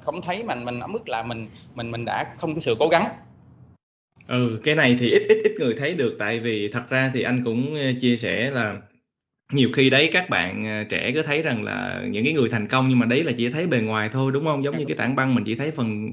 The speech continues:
Speaker 2: phần bề nổi thôi. Chứ còn bề chìm đó là cũng bao nhiêu khó khăn, bao nhiêu thất bại, mọi người chỉ thấy cái hào quang bên ngoài thôi. Chứ còn phía sau và bên dưới đấy thì nó có nhiều khó khăn, thất bại. Nhưng mà cái, cái mà những cái người mà, mà nỗ lực mà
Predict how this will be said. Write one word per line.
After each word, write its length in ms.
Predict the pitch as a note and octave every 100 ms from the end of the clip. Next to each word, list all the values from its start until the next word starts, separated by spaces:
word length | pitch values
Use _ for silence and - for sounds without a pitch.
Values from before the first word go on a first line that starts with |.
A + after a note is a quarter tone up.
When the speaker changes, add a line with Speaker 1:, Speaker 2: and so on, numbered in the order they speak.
| A2
Speaker 2:
phần 140 | A2+
bề 140 | G#2+ G#2
nổi 240 | G2+ D3
thôi. 220 | D#3 D3 C#3+ - - - -
Chứ 80 | D#3
còn 180 | B2+ A2
bề 120 | A2
chìm 280 | B2 A#2+ A2
đó 100 | D3+
là 220 | B2 G#2+
cũng 340 | A2+ B2 D3+
bao 200 | D3 C#3+
nhiêu 120 | C#3+
khó 180 | C3 D#3+
khăn, 240 | D#3+ C#3+ C3+
bao 100 | C3+
nhiêu 160 | C3+
thất 180 | D3 -
bại, 260 | F#2+ F#2+ A2+
mọi 220 | G2 A2
người 200 | A2+ G#2+
chỉ 120 | A2+
thấy 160 | C#3 D#3
cái 140 | F3+
hào 220 | C#3+ G#2+
quang 260 | G#2+ B2 B2+
bên 140 | B2+
ngoài 240 | B2 A2+ G#2+
thôi. 220 | A#2+ B2+ B2+ - - - -
Chứ 80 | C#3+
còn 240 | A#2+ G#2
phía 160 | G#2 C#3
sau 240 | - C3
và 100 | B2
bên 200 | G#2 A2+
dưới 220 | B2 C#3 D#3+
đấy 140 | E3
thì 180 | C#3 G#2
nó 120 | G#2+ B2
có 100 | D#3
nhiều 280 | D3 G#2+ A2+
khó 120 | C#3
khăn, 280 | D3 C3+ C3+
thất 160 | D#3
bại. 280 | - F#2 G2+
Nhưng 140 | A#2+ A#2
mà 220 | G#2 - - - - _ -
cái, 120 | D#3
cái 340 | D#3+ F3 G#3+
mà 400 | G#3 A#2+ G#2 G2+ G2+
những 380 | A2 G#2+ A2+ D#3+
cái 100 | G3+
người 280 | C3+ G#2+
mà, 260 | G#2 G2+ G2+
mà 260 | G2 G2 G2
nỗ 240 | G#2 C3+
lực 180 | E3+
mà 120 | A#2+